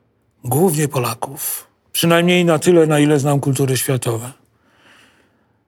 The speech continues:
Mianowicie słowo "nie wypada". To jest coś okropnego.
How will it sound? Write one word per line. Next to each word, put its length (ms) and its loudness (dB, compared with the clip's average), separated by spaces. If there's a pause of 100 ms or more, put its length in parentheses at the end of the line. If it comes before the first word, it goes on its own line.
(260)
Mianowicie 840 0 (240)
słowo 400 2
"nie 220 2
wypada". 580 -4 (1400)
To 100 0
jest 180 0
coś 200 0
okropnego. 800 -4